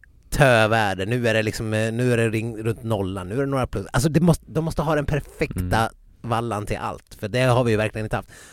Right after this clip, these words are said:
Speaker 1: Men de, men just det där med strukturen som, eh, de, eh,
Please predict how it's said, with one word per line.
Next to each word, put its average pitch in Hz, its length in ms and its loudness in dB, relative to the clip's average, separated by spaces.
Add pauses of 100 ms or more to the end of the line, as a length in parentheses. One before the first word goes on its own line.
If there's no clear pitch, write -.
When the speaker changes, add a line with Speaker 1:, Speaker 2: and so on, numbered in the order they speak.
(140)
Speaker 1:
Men 120 160 -2
de, 123 220 -2 (680)
men 120 260 0 (100)
just 135 220 0
det - 60 -2
där 110 220 0
med 107 340 -2
strukturen 98 640 -4
som, 101 220 -6
eh, 95 140 -6 (560)
de, 101 300 -10
eh, 95 840 -8